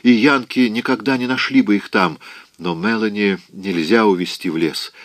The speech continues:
Сейчас нельзя. О, если бы она родила раньше, хотя бы вчера, быть может, их посадили бы в какую-нибудь санитарную карету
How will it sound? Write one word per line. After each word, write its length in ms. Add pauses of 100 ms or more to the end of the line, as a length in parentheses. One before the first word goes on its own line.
(160)
Сейчас 640
нельзя. 500 (440)
О, 220
если 380
бы 200
она 220
родила 400
раньше, 440
хотя 300
бы 120
вчера, 500
быть 180
может, 300
их 160
посадили 480
бы 100
в 60
какую-нибудь 580
санитарную 580
карету 540